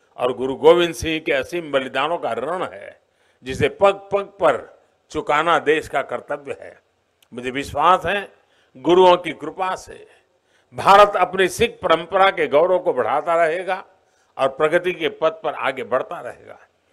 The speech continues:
इसी भावना के साथ मैं एक बार फिर गुरु चरणों में नमन करता हूं। एक बार फिर आप सभी को,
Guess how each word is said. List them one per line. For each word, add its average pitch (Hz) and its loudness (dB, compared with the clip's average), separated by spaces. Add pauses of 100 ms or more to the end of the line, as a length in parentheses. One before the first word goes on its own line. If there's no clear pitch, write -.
(180)
इसी 202 0
भावना 196 4
के 185 2
साथ 147 0 (640)
मैं 135 6
एक 151 2
बार 151 8
फिर 208 0 (380)
गुरु 156 2
चरणों 151 4
में 143 0
नमन 156 2
करता 147 0
हूं। 123 -4 (540)
एक 139 0
बार 135 6
फिर 202 6 (360)
आप 151 4
सभी 185 2
को, 120 -6